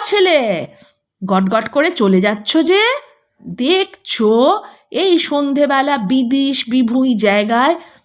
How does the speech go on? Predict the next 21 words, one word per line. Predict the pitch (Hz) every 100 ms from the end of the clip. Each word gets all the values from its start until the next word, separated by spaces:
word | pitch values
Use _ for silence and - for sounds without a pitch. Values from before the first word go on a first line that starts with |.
| _
আমরা | 220 220 226
দুটো | 196 220 233
অসহায় | 214 220 220 247 233 240 240
মেয়ে | 240 233
মানুষ | 233 233 269 349 349 -
এত | 226 233
মোট | 247 226 247 262 214
ঘাট | - 240 254 254
নিয়ে | 247 262 294 415 427 - _ _ _ 247 285
স্টেশনে | - 381 392 392
আমাদের | 381 311 320 359
কেউ | 339 370
নিতে | 320 294 262 269
এসেছে | 262 285 349 381
কি | 370 392
না | 415 415 - _
সেটুকু | - 320 226 240 247 302
খোঁজ | 339 381 381
নিয়ে | 403 440
যাবে | 466 508 523
তো?" | 403 262 165 147